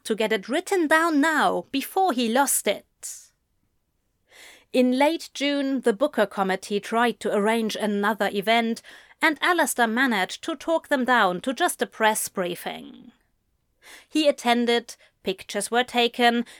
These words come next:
and he managed to hold himself together enough to give a small speech.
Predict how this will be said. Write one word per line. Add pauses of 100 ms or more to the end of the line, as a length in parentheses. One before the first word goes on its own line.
and
he
managed
to
hold
himself
together
enough
to
give
a
small
speech.